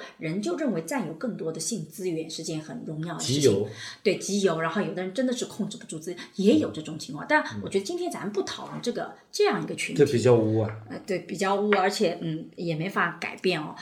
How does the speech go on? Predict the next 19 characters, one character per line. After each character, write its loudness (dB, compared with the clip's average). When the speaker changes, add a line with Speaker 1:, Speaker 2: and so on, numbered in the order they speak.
Speaker 1:
但 0
我 2
觉 2
得 2
更 2
多 2
的 4
正 -2
常 -12
的 -8
人 -10
性 -8
其 -6
实 -4
是 -8
会 -2
有 -6
这 -8
种 -8